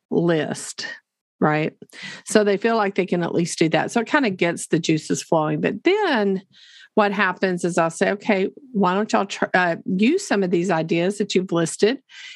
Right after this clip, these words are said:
and you can mix and match," you know? So they would just put random names down there, and then they would mix and match by figuring out what fear this, this person would have, where are they gonna have it at,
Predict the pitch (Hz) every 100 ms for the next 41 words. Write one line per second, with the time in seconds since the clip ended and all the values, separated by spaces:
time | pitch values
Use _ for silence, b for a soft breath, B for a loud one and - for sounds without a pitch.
0 | B 202 220 240 214 180 - - 214 262
1 | - 208 180 165 165 285 - - - 240
2 | 233 - 190 170 165 175 202 220 277 277
3 | 247 - - 175 190 196 170 170 190 226
4 | 214 175 151 156 165 202 - B B B
5 | B 214 233 247 240 233 214 190 - 226
6 | 254 240 208 214 233 208 196 - 220 185
7 | 180 180 175 170 170 _ - 196 196 185
8 | 180 170 196 202 - 202 196 190 - -
9 | _ - 185 180 - 196 202 190 175 196
10 | 185 185 180 185 196 190 190 185 180 175
11 | 175 170 170 170 170 175